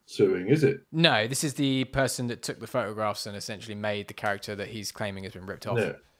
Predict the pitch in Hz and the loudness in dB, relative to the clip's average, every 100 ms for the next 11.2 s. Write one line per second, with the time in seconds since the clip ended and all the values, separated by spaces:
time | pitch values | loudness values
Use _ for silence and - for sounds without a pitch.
0 | _ - _ _ _ _ _ _ _ _ | _ -20 _ _ _ _ _ _ _ _
1 | _ _ _ _ _ _ _ _ - 107 | _ _ _ _ _ _ _ _ -2 0
2 | 90 85 _ - _ _ _ _ _ _ | 0 -4 _ -20 _ _ _ _ _ _
3 | _ - 143 220 226 220 220 196 165 139 | _ 10 12 12 10 8 10 12 10 10
4 | 202 226 214 190 190 165 180 175 175 151 | 10 10 10 8 6 6 4 6 4 4
5 | 151 196 165 120 131 131 127 180 165 160 | 12 12 12 8 4 4 6 8 10 10
6 | 143 131 127 _ _ _ _ _ _ 123 | 10 8 4 _ _ _ _ _ _ 8
7 | 143 147 151 139 156 151 143 131 131 151 | 10 10 4 6 10 12 12 12 8 10
8 | 139 139 135 - 104 101 - _ _ _ | 10 10 8 2 0 0 -6 _ _ _
9 | - - - 147 147 160 143 107 117 117 | -20 -12 -2 2 6 6 4 0 4 4
10 | 113 101 92 - 85 90 95 - 87 85 | 4 2 -2 -2 -8 -8 -14 -14 -10 -8
11 | 85 | -8